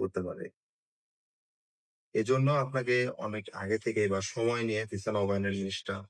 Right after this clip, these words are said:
লক্ষ্য রাখতে হবে, কারণ ভিসা নবায়ন না করলে আপনি পরবর্তীতে একটা হ্যাসেলে পড়-, হ্যাসেলে পড়তে পারেন।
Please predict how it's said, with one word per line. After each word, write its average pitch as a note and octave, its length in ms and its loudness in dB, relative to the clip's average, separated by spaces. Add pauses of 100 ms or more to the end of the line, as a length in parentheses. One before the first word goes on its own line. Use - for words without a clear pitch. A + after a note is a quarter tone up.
লক্ষ্য G2 220 0
রাখতে F#2 260 -2
হবে, F2 160 -10 (100)
কারণ F#2 160 -6
ভিসা G2+ 240 -6
নবায়ন A2 300 -2
না G#2+ 100 -6
করলে G#2 260 -4
আপনি G2 220 -4
পরবর্তীতে G2 560 -2 (960)
একটা - 160 -16
হ্যাসেলে G#2 420 0
পড়-, G2 320 -2
হ্যাসেলে G#2 340 -4
পড়তে G2 240 -2
পারেন। - 260 -12